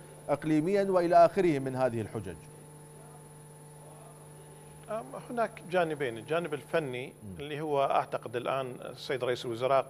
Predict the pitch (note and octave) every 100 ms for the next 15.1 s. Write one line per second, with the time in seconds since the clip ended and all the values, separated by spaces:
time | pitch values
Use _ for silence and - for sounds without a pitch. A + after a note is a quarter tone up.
0 | - B2 A#2+ - B2+ A2+ A#2+ - - -
1 | - C#3 C#3+ D3 C3+ - - D3 D3+ D3
2 | - - - - C#3+ C#3+ - B2 A#2+ A#2+
3 | B2 D#3 - - - - - B2 C3 C#3
4 | D#3 D#3 A#2 - - - - C3+ C#3 B2
5 | - - - - - B2 B2 C#3 B2 C3
6 | F#3 C#3+ C#3+ D3 C#3 D3 C3+ - - B2+
7 | B2+ C3 C3 A#2+ C#3+ - C3+ C3 B2+ B2+
8 | B2+ A#2+ A#2 B2+ B2 A#2+ - - - -
9 | - C#3+ C#3 - B2 A#2+ C3 A#2 A#2+ A2
10 | B2 B2+ C3 B2+ B2 B2+ B2+ B2 A2+ B2
11 | A#2+ A#2 A2+ - C#3 D3 - - - -
12 | - D#3+ - - E3+ E3+ D#3+ - D3+ D3
13 | D#3 F#3+ E3 C#3 C#3 C#3+ C3 - C#3 C3+
14 | - D3+ C#3 C#3 C#3 A#2 - - B2+ C#3